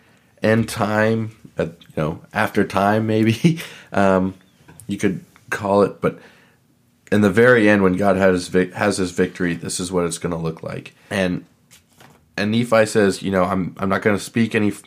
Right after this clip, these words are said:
more concerning these things, but you need to know that you would, you need to know and you need to dwell on these things which have been written." Because what, what are they about? They're about that man must be obedient to God.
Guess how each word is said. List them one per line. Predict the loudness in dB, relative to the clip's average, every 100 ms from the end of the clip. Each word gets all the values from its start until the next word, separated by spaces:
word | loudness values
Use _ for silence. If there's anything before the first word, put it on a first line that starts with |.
| -8
more | 2 4 4 2
concerning | -2 0 2 2
these | 0 -2
things, | -2 -2 -2 -8 -18 -20 -20 _ _ 0
but | 0
you | 0
need | -2 0 2
to | 2
know | 4 4 4 4
that | -2
you | -2
would, | -2 -4 -6
you | -2
need | 0 2
to | 2
know | 4 4 4 0
and | -4
you | -6
need | -2 -4 -6 -12 -4
to | 0 0 -4 -10 _
dwell | 2 4 6
on | 2
these | -2 -8 -8
things | -10 -6
which | -8 -8
have |
been | -8 -4
written." | -4 -6 -12 -14 _ _ -10
Because | -6 0 0 2
what, | 2 2 0
what | 2 4
are | 6
they | 4
about? | 2 0 -2 -4 _ _ _ -6
They're | -4
about | 2 2 2 -4
that | -6
man | -2 0 0
must | 0 -2 -2
be | 0
obedient | 0 -2 -4 -2 -2 -4 -6 -10 -12
to | -10
God. | -8 -8 -8